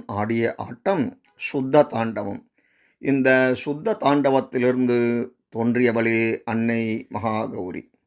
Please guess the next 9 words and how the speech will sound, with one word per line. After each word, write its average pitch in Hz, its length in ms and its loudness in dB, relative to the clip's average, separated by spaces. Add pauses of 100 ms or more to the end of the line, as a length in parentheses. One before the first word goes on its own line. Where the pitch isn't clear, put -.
(380)
எட்டாம் 151 540 0
நாளான 127 580 2
இன்று 120 400 0
அம்பிகையை 120 600 0 (220)
நரசிம்மதாரிணி 120 1160 0 (240)
என 113 160 0 (200)
போற்றி 113 520 -4 (120)
வழிபட 110 460 -2
வேண்டும். 92 440 -8